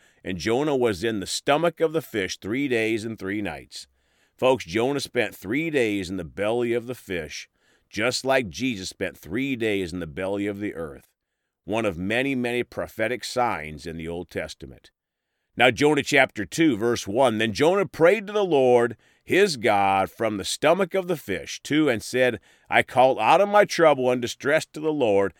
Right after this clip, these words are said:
and he answered me. Out of the belly of Sheol I cried for help, and you heard my voice.'" Three, "For you cast me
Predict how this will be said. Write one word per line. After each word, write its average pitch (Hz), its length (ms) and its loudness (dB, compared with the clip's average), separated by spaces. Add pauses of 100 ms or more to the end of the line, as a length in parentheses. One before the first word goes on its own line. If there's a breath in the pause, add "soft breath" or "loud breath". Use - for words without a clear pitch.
(180 soft breath)
and 110 120 0
he 113 160 2
answered 143 380 0
me. 85 240 -8
Out 107 160 2
of 92 60 -8
the 90 80 -6
belly 151 440 4
of 185 120 0
Sheol 101 480 0
I 92 100 0
cried 135 420 0
for 147 220 -4
help, 101 300 0 (260 soft breath)
and 104 140 -4
you 101 120 -2
heard 113 280 -2
my 120 240 2
voice.'" 80 500 -8 (320)
Three, 160 240 4
"For 131 140 -2
you 110 120 -2
cast 175 460 2
me 190 340 -4